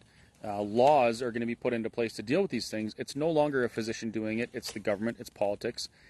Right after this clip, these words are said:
and that is illegal. It is illegal for the government to do that. So that's what happened. And the judge saw that. Actually,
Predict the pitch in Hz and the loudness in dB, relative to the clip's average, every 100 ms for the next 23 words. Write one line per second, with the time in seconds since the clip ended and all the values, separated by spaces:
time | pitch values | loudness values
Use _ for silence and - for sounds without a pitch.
0 | - - 113 104 123 165 139 120 117 107 | -8 0 2 4 2 2 -2 -4 -2 -4
1 | 110 - _ _ _ _ - 110 113 170 | -4 -8 _ _ _ _ -4 -2 0 2
2 | 170 131 131 - 110 110 98 101 - 104 | 2 2 0 0 -4 -2 -4 -6 -10 -14
3 | - - _ _ _ _ _ _ _ _ | -14 -18 _ _ _ _ _ _ _ _
4 | _ _ - - - - - 151 110 _ | _ _ -20 -20 -20 -6 6 6 6 _
5 | - 120 - 117 117 110 - _ _ - | -2 -2 -2 0 2 0 -4 _ _ -12
6 | 101 92 117 120 107 - - - 123 127 | -10 2 4 4 2 -14 -10 0 2 4
7 | 127 175 - - 123 - 110 | 4 2 -2 -4 -4 -2 -6